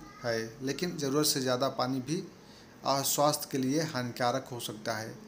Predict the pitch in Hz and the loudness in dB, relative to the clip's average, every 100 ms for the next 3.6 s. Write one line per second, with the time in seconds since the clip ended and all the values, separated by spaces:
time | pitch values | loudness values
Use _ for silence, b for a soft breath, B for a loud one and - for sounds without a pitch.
0 | B B B - 151 180 190 170 160 170 | B B B 6 8 8 8 8 6 4
1 | 156 139 135 113 107 107 - 156 165 190 | 0 2 0 0 -4 -4 0 2 2 0
2 | 190 - 151 156 185 175 170 151 139 147 | -2 -6 -4 0 2 2 0 -4 -4 -2
3 | 135 131 - 143 139 147 | -2 -2 0 0 0 -2